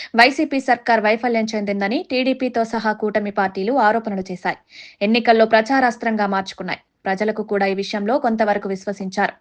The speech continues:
కూటమి పార్టీలొస్తే ప్రైవేటీకరణ అంశం అడ్డుకుంటాయని ప్రజలు బలంగా భావించారు. కూటమి పార్టీలకు మద్దతు తెలిపారు. అంతులేని విజయంతో కూటమి పార్టీలు అధికారాన్ని చేపట్టాయి.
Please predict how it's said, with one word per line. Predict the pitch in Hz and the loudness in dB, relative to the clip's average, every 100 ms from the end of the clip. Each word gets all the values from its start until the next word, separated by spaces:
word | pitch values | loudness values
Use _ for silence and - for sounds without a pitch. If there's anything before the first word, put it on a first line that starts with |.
| - - - - | -20 -20 -20 -2
కూటమి | 269 285 269 | 2 4 4
పార్టీలొస్తే | 262 240 240 226 220 233 | 6 4 4 0 0 0
ప్రైవేటీకరణ | 220 220 226 226 220 214 208 | 2 2 2 0 0 0 0
అంశం | 208 220 202 | -2 -2 -4
అడ్డుకుంటాయని | 190 214 208 202 196 190 | -4 -4 -4 0 0 0
ప్రజలు | 190 190 202 202 | -2 -4 -2 -2
బలంగా | 277 202 208 220 202 | 0 0 0 2 0
భావించారు. | 196 190 185 185 - - - | 0 -6 -4 -4 -6 -6 4
కూటమి | 247 262 254 | 6 6 4
పార్టీలకు | 247 226 226 226 220 | 4 4 6 4 4
మద్దతు | 208 202 226 220 | 2 2 2 0
తెలిపారు. | 214 190 175 170 _ - | -2 0 -2 -2 _ -8
అంతులేని | 190 202 233 220 202 | -4 0 2 2 0
విజయంతో | 208 226 220 226 254 | -2 0 0 0 0
కూటమి | 254 254 247 | 2 2 2
పార్టీలు | 226 208 214 208 | 2 2 2 2
అధికారాన్ని | 220 202 214 226 214 190 | 2 2 2 2 2 -4
చేపట్టాయి. | - 185 185 170 | -6 -6 -4 -4